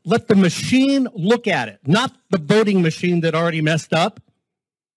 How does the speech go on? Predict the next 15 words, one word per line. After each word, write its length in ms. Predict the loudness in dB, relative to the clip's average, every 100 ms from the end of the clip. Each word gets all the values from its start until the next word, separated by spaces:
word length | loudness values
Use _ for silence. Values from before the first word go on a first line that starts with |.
| _ _ _ _ _ _ _ _ _ _ _ _ _ _ _ _ _ _ _ _ _ _ _ _ _
Machines 420 | 0 4 2 2 2
do 300 | 4 6 4
what 240 | 2 0
you 120 | 0
tell 200 | 2 0
them. 120 | 2
You 140 | 0 2
just 260 | 2 0 -8 -18 -4
have 220 | -2 0
it 240 | 0 -4 _ _
look 300 | 0 2 0 _ _ -6
at 240 | -6 -2
that 220 | -2 -2 -2
and 180 | -4 -2
verify 1000 | -2 0 2 0 -4 -4 0 2 2